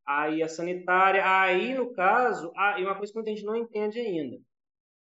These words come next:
Aí a dengue saiu, o setor de endemias, vamos dizer assim, né? Saiu da vigilância epidemiológica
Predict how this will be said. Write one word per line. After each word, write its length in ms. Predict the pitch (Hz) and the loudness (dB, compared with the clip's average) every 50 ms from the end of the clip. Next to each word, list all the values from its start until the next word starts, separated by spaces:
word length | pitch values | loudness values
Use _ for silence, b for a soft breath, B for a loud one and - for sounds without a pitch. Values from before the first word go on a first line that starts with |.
| _ _ - | _ _ -2
Aí 280 | 151 156 165 185 214 | 0 2 2 4 6
a 140 | 226 226 214 | 6 4 4
dengue 540 | - 156 147 175 202 240 269 262 214 175 156 | 2 0 -2 -2 0 2 2 0 0 -4 -6
saiu, 1000 | - - - - 202 202 208 202 202 190 196 220 254 285 294 294 285 247 - - | -12 -12 -4 0 4 4 4 4 4 2 0 -2 -2 -2 -2 -2 -4 -6 -6 -10
o 40 | - | -14
setor 420 | - - 190 180 - 202 226 226 226 | -8 -4 -4 -2 2 2 2 2 2
de 60 | 233 | 0
endemias, 480 | 220 208 208 185 175 175 175 170 151 | 0 0 0 0 -2 -4 -4 -4 -4
vamos 200 | 143 147 147 147 | -4 -6 -8 -8
dizer 80 | 143 143 | -10 -12
assim, 300 | 135 - - - 117 117 | -14 -14 -18 -20 -20 -20
né? 100 | 123 131 _ _ _ _ _ _ _ - | -20 -20 _ _ _ _ _ _ _ -18
Saiu 600 | - - - 185 180 180 185 180 175 214 240 240 | -14 -6 -2 2 4 6 6 6 4 2 2 2
da 100 | 247 233 | 0 -2
vigilância 460 | 226 208 208 202 202 196 190 - 185 | -2 -4 -4 -4 -4 -4 -6 -8 -10
epidemiológica 1200 | 185 - 165 170 175 170 165 156 147 151 160 170 185 214 226 220 - - 247 254 254 254 254 | -8 -6 -6 -4 -2 -2 0 0 0 0 2 2 2 2 0 -2 -4 -2 -2 -2 0 -2 -6